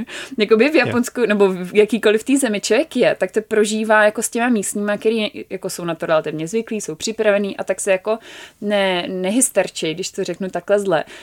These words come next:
Speaker 1: No jenže samozřejmě v českých zprávách prostě zase jako přichází konec světa, <laughs> takže my jsme už měli i, že jo, dotazy prostě od, od blízkých. No, tak, eh, ten byl jako takový nejhorší, pak tak jako pršelo a pak už jsme bohužel jako, nebo já teda jsem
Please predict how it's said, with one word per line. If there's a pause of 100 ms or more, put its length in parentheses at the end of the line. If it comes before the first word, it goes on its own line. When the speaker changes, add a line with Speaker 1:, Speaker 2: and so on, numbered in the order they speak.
Speaker 1:
No
jenže
samozřejmě
v
českých
zprávách
prostě
zase
jako
přichází
konec
světa,
<laughs>
takže (420)
my
jsme
už
měli
i,
že
jo,
dotazy (640)
prostě
od,
od
blízkých. (440)
No,
tak,
eh,
ten
byl
jako
takový
nejhorší,
pak
tak
jako
pršelo
a
pak
už
jsme
bohužel
jako,
nebo
já
teda
jsem